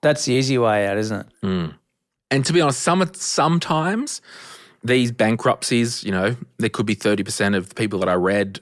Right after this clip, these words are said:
Speaker 2: they were strategic bankruptcies
Speaker 1: Yeah.
Speaker 2: and all that B S about moving debt around and out of entities. But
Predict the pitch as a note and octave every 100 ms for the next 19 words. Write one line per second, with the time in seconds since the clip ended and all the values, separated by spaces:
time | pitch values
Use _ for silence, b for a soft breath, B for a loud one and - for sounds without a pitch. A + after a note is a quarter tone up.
0 | - G2 F#2+ F#2 F2 F2 - - F#2 B2
1 | B2+ C3 A#2 A#2+ B2+ C3 - C#3+ C#3 C#3+
2 | - A#2 A2+ G2+ F#2+ F#2 - _ _ -
3 | - G#2 G#2+ G#2 - _ - G2 G2+ G2+
4 | G#2+ - F#2+ G2 - G#2 G2+ G2+ F#2+ F2+
5 | - G2+ G2+ F#2+ G2 G2 F#2 D2+ D#2 -
6 | F#2+ F#2 F#2+ G2+ - F2+ G2 F2 -